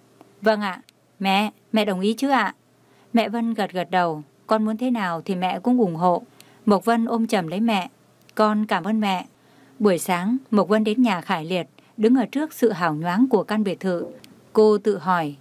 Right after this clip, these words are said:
liệu đây có phải là cung đình mà ngày xưa vua chúa hay ở hay không? Thật sự là quá khang trang,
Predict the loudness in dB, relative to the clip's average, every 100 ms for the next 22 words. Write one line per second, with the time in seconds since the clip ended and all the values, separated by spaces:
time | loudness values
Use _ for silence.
0 | _ -2 0 0 -2 -2 0 0 0 -4
1 | -4 -2 -2 -2 -2 -2 -4 -4 -6 -4
2 | -6 -2 0 0 2 2 2 0 0 0
3 | 0 0 0 -2 0 0 -2 -8 -20 -20
4 | _ -4 -2 -4 -4 -4 -4 -4 -4 -2
5 | -4 0 0 0